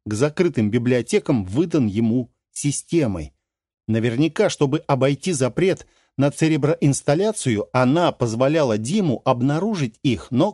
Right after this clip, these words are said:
кратно взвинчивала цену. «Здесь, в форте, система работает автономно, помнишь?» С лицом, будто объясняет очевидное, проговорил Дим. Придумывать отговорку на ходу было несложно. «Она не имеет доступа к основным серверам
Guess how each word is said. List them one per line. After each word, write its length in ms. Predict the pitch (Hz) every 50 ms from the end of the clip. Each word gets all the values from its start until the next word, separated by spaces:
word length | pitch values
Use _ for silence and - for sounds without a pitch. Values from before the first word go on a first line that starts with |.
| _ -
кратно 480 | - 127 139 170 185 - - 175 170
взвинчивала 760 | 165 139 95 98 104 143 170 156 - - 147 139 143 139 139 135 -
цену. 540 | - - 113 98 82 78 78 73 71 - _ _ _ _ _ _ _ _ _ _ _ -
«Здесь, 540 | 104 95 92 98 101 123 147 143 113 - -
в 100 | - -
форте, 380 | - 165 165 156 - - 107 90
система 500 | - - - - - - 147 143 120 104
работает 540 | 110 113 113 131 143 139 123 110 104 - -
автономно, 640 | - 127 - - - 117 131 147 139 113 92 90 87
помнишь?» 540 | - - 170 190 208 185 120 78 - - _ _ _ _ _ _ _ _ _ - -
С 60 | -
лицом, 500 | 110 107 107 - - 156 165 170 139 101
будто 360 | 92 120 131 - _ - 117
объясняет 760 | - - 135 120 110 113 117 - - 123 117 110 104 98 -
очевидное, 640 | 101 101 - - 117 113 147 185 170 170 175 170 160
проговорил 580 | 147 - 110 98 98 104 95 101 107 120 131 123
Дим. 360 | 101 90 107 107 90 71 67 - _ _ _ _ _ _ _
Придумывать 640 | - 110 113 120 156 214 214 185 170 151 147 135 - -
отговорку 600 | 135 107 98 104 120 120 139 170 175 151 - 117
на 100 | 101 98
ходу 360 | - - 120 113 120 165 170
было 260 | 143 120 156 170 139
несложно. 840 | 123 107 101 120 139 - - - 101 95 82 76 73 76 71 69 - _ _ _ _ _ _ _ _ _ _ _ _
«Она 500 | - 123 123 120 123 143 180 190 170 135
не 320 | 117 117 135 160 170 175 175
имеет 500 | 175 180 180 175 156 120 101 - - -
доступа 600 | 117 113 101 117 185 208 156 - - - - - 95
к 80 | -
основным 500 | 110 113 - - 131 131 151 170 180 165
серверам 720 | 135 - - 151 165 151 123 104 98 90 78 73 73 -